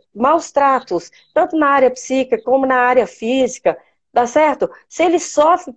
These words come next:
privação, isso vai estimular esse D N A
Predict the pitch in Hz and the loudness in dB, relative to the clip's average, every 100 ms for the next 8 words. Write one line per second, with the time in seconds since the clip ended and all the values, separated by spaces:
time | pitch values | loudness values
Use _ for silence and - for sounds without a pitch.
0 | - 302 339 269 233 - 233 240 262 185 | -6 -2 0 0 -2 -2 2 4 2 0
1 | - _ _ - - _ 320 359 403 392 | -6 _ _ -20 -20 _ 4 4 4 0
2 | - 214 165 - _ - 190 330 370 - | -4 -4 -4 -6 _ -10 0 2 2 0
3 | 381 339 320 311 370 370 302 247 247 226 | 0 2 2 2 2 0 -4 2 2 2
4 | 202 180 170 | 0 0 0